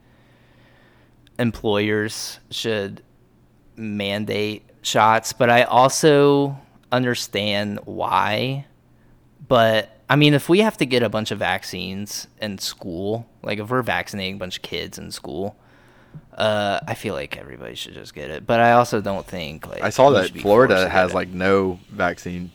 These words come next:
Speaker 2: mandates at all, like, on anything.
Speaker 1: That's retarded, dude.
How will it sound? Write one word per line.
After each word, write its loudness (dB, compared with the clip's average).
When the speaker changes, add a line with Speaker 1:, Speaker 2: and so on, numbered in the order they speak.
Speaker 2:
mandates -8
at -6
all, -2
like, -8
on -6
anything. -6
Speaker 1:
That's 4
retarded, -2
dude. -10